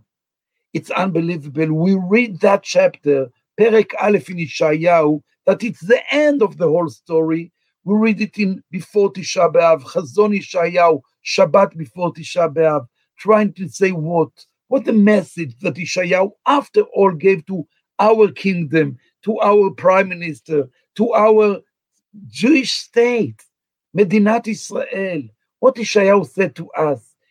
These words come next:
he said, "Tzion b'mishpat tipadeh v'shavea b'tzedakah." It's two words that playing all over the book of Yeshayahu, tzedakah u'mishpat. Mean what?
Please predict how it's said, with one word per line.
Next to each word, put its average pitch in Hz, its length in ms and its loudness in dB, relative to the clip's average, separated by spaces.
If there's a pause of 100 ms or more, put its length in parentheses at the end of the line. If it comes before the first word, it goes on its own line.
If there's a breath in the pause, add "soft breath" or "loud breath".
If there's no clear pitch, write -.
(120)
he 170 80 -6
said, 202 380 0
"Tzion 190 720 0 (260)
b'mishpat 180 720 0 (260)
tipadeh 175 640 -2 (460)
v'shavea 165 680 2
b'tzedakah." 139 680 -2 (200)
It's - 260 -20
two 240 200 0
words 196 580 0 (200)
that - 240 -8
playing 233 360 -2 (200)
all 254 640 2
over 214 340 2
the 175 120 -6
book 170 340 -4
of 202 120 -6
Yeshayahu, 170 760 -4 (320)
tzedakah 185 640 -2 (240)
u'mishpat. 170 720 -2 (300)
Mean 185 280 0
what? 170 380 -2